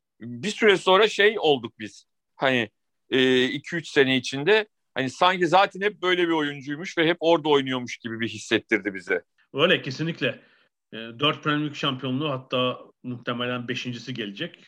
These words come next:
Speaker 2: Onun çok büyük katkısı olmasa da. Orada da bu forvetler arasında biraz ayrılıyor. Rooney ve, e, Cole var tabii. Beş
Speaker 1: Evet.
Speaker 2: şampiyonluğu olan. İşte Shearer'ın bir, Thierry Henry'nin iki şampiyonluğu var. E, Agüero ile il-, ilgili bence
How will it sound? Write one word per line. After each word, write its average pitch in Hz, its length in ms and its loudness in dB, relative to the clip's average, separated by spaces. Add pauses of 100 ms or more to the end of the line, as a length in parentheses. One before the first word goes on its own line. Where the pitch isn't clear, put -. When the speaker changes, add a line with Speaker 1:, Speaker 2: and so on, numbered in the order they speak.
Speaker 2:
Onun 110 160 -16
çok - 240 -20
büyük 107 120 -16
katkısı - 360 -16
olmasa 104 340 -16
da. - 180 -12 (340)
Orada 143 300 0
da 147 100 -2
bu 143 60 -6
forvetler 143 500 0
arasında 139 460 -4
biraz 147 220 -2
ayrılıyor. 139 460 0
Rooney 135 280 -2
ve, 131 300 -4 (500)
e, 120 220 -10
Cole 139 340 0
var 101 140 -6
tabii. 104 320 -12 (500)
Beş 117 260 -6
Speaker 1:
Evet. 104 80 -2
Speaker 2:
şampiyonluğu 104 380 -10
olan. 156 560 -8
İşte 117 400 -14 (160)
Shearer'ın 113 600 -8
bir, 139 600 -8
Thierry 120 280 -2
Henry'nin 120 260 -6
iki 113 180 -16
şampiyonluğu 101 600 -12
var. 185 340 -6 (180)
E, 131 160 -4
Agüero 151 480 2
ile 220 180 4
il-, 196 280 0
ilgili 175 360 -4
bence 185 640 0